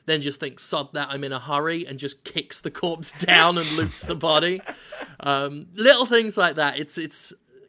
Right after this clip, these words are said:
Speaker 1: quick, snappy little jokes. It doesn't try to be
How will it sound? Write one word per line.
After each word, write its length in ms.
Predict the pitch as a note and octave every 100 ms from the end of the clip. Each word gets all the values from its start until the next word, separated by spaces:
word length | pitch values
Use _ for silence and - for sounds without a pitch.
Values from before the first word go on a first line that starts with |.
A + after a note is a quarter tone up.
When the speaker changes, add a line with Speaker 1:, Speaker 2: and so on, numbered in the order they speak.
| _ -
Speaker 1:
quick, 320 | G#3+ G#3+ -
snappy 440 | - F#3+ E3+ F#3+
little 220 | F3 C#3
jokes. 460 | C#3 E3 E3 E3 -
It 80 | D#3+
doesn't 240 | D#3+ E3+
try 260 | - E3+ D#3
to 140 | -
be 100 | D3